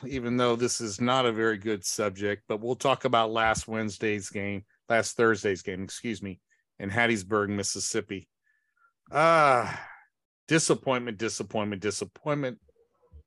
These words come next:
But as we talked about last week, Cajuns have not had a good run in Hattiesburg.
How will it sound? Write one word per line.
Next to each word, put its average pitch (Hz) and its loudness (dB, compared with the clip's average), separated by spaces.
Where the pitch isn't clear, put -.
But 160 4
as 113 0
we 123 0
talked 160 6
about 147 2
last 143 0
week, 165 -4
Cajuns 240 2
have 151 4
not 180 4
had 185 4
a 170 2
good 160 4
run 143 2
in 104 0
Hattiesburg. 92 -6